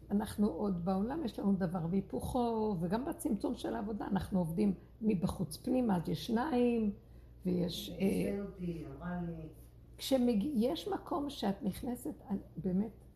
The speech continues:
Speaker 1: מישהי דיברה איתי, והיא אמרה לי שהיא עוברת כאלה דברים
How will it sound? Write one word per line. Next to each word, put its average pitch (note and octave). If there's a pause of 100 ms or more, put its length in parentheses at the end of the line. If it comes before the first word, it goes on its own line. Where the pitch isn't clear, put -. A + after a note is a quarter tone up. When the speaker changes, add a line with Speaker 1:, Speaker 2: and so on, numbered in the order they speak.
(220)
Speaker 1:
מישהי G#3
דיברה F3+
איתי, F#3+ (480)
והיא E3+
אמרה A#3
לי A#3
שהיא G3
עוברת G3+
כאלה C4
דברים F4